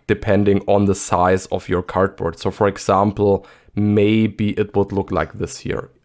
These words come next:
on that scale. But if you now watch here in Cycles, you can see, maybe let's see something at the top. Let's increase the sub steps here.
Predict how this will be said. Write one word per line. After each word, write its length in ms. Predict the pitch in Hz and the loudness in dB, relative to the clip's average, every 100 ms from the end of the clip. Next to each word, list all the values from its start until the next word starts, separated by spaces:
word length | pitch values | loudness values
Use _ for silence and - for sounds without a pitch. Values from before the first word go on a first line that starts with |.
| - | -4
on 160 | 98 92 | 0 0
that 200 | 76 - | -2 -6
scale. 480 | - 82 78 71 - - - - _ | -4 -2 -2 -6 -12 -20 -20 -20 _
But 240 | - 147 - | 0 0 0
if 180 | 107 - | -4 0
you 60 | 101 | 2
now 140 | 92 | 2
watch 380 | 95 107 - - | 2 -2 -2 -8
here 300 | - 104 98 - | -2 2 2 0
in 260 | 92 90 | -2 -2
Cycles, 600 | - - 123 165 170 - - | -4 -2 0 0 0 -4 -10
you 100 | 95 | -8
can 280 | - 92 - | -6 -6 -8
see, 480 | - - 127 139 175 - _ _ _ _ _ _ | -16 -6 -2 -2 -4 -12 _ _ _ _ _ _
maybe 240 | - 95 95 | -8 -6 -4
let's 440 | 92 92 - - | -4 -6 -8 -12
see 180 | - 104 | -4 -2
something 480 | 95 98 90 98 - | -2 -4 -2 -2 -2
at 140 | 95 | 0
the 100 | 92 | -2
top. 400 | - - - - | 0 -2 -2 -4
Let's 220 | - - | -8 -8
increase 580 | - - - 104 110 - | -10 -16 -6 -2 0 -2
the 320 | - - - - | -8 -6 -6 -6
sub 340 | - - - | -10 -8 -8
steps 360 | - - - - | -4 -4 -4 -4
here. 320 | - 120 | 0 0